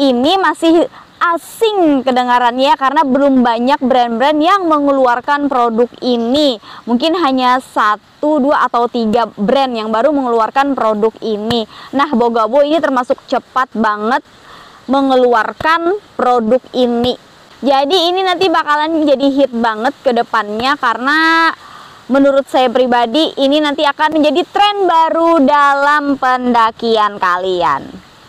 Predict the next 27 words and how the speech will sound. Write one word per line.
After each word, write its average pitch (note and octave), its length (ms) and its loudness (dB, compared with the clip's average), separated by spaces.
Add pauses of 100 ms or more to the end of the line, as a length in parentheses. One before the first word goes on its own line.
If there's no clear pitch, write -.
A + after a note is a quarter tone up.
(140)
Sebelum G4+ 480 2
kita E4+ 320 -2
buka, F4+ 320 -2
kita D#4+ 240 -2
bahas D4+ 400 -2
packagingnya C4+ 800 0
dulu. B3+ 320 4 (400)
Untuk F#4+ 320 0
packagingnya F#4+ 880 2
dia F#4 240 2
dikemas F4 560 -2
dengan D#4 320 0
sangat D4+ 400 -2
rapi D4 640 0
di E4 160 2
sini. D4 400 2 (800)
Seperti C#4 560 0
ini, D4+ 240 2
dia F4+ 160 2
mempunyai C#4+ 560 0
kantong C#4 800 0 (240)
dengan C#4+ 720 2
tali D4 320 0
string C#4+ 560 0
juga C#4 400 4
di E4 80 2
sini. C#4+ 480 2